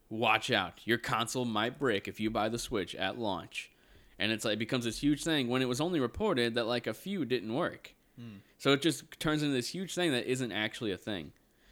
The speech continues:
Speaker 2: Yeah.
Speaker 1: And that's kinda how it is with, like, movies, where it's like, "This movie's terrible, you shouldn't see it." If one YouTuber you see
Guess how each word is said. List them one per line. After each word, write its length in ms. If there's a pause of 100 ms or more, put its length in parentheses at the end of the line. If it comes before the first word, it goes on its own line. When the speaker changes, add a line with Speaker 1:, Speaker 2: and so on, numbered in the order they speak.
(160)
Speaker 2:
Yeah. 180
Speaker 1:
And 260
that's 100
kinda 220
how 100
it 60
is 260
with, 320
like, 140
movies, 340
where 140
it's 120
like, 380
"This 180
movie's 300
terrible, 480
you 100
shouldn't 360
see 260
it." 260
If 140
one 300
YouTuber 440
you 120
see 500